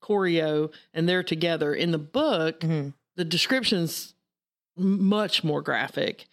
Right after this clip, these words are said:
Speaker 1: Festus is
Speaker 2: Mm-hmm.
Speaker 1: with Corio, Lucy Gray vomits, and Snow and Lucy seem to experience, like, post-war trauma, uh, responses. But that's a lot, a lot of this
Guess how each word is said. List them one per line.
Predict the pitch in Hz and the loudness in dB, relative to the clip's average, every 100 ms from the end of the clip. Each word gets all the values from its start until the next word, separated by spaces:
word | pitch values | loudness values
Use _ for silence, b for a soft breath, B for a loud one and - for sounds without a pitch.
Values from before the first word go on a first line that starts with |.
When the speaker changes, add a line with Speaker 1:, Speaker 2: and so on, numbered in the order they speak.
| _ _ _ _ | _ _ _ _
Speaker 1:
Festus | 196 190 185 208 185 - | -2 -2 0 0 2 2
is | 156 | 2
Speaker 2:
Mm-hmm. | 175 | 2
Speaker 1:
with | 180 - | 2 0
Corio, | - 185 175 165 165 160 156 156 | -4 0 2 2 2 2 0 0
Lucy | 156 175 190 - 190 | 0 0 0 0 0
Gray | 170 160 156 160 | 0 0 0 0
vomits, | 156 170 165 156 156 156 - - - b b b _ | 0 0 0 0 0 -2 -4 -10 -12 b b b _
and | - 165 156 156 156 151 - - _ | -4 -2 0 0 -2 -2 -6 -14 _
Snow | - - 196 180 | -4 0 0 0
and | 175 175 | 0 0
Lucy | 175 165 170 | 0 0 -2
seem | - 170 | 0 0
to | 160 160 | 2 0
experience, | 139 - 165 160 156 - | -2 -2 0 0 -2 -4
like, | 147 - | -4 -6
post-war | - 180 160 - 156 | -6 -4 -4 -4 -4
trauma, | 151 156 147 143 143 143 143 _ _ _ _ _ | -2 -2 -2 -2 -2 -4 -8 _ _ _ _ _
uh, | 175 156 135 - _ 160 - | -2 -2 -4 -10 _ -12 -4
responses. | 185 170 - 160 147 160 151 - b b _ - | -2 0 0 -2 0 -2 -4 -8 b b _ -8
But | 185 220 180 | -2 0 2
that's | 233 233 | 0 0
a | 285 | 0
lot, | 240 233 277 269 - | 0 0 0 -2 -2
a | 202 | 0
lot | 208 240 | 0 2
of | 240 185 | 0 0
this | 175 170 165 - | 0 0 -2 -6